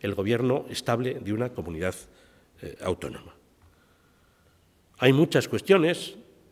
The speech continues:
de interés directo para Castilla y León, algunas de ellas incluso objeto de acuerdo político, eh, en el Parlamento regional, pensemos en la financiación autonómica o pensemos en la propia reforma del Estatuto,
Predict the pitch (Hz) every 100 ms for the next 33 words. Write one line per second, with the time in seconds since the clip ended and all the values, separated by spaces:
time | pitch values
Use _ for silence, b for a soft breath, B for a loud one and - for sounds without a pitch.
0 | _ _ - 90 90 101 104 127 120 123
1 | 123 107 104 98 98 117 117 101 143 185
2 | 170 - B B B - 123 147 139 147
3 | 151 139 117 131 131 104 147 - 139 -
4 | B B B - 110 - 143 131 120 156
5 | 185 131 165 170 - 110 104 104 95 101
6 | 104 110 107 104 110 120 117 - 117 165
7 | 151 104 92 110 113 107 101 104 101 98
8 | 107 92 131 151 131 123 - b b b
9 | b b - - 101 80 120 117 107 -
10 | 123 120 101 113 113 113 117 120 135 113
11 | 151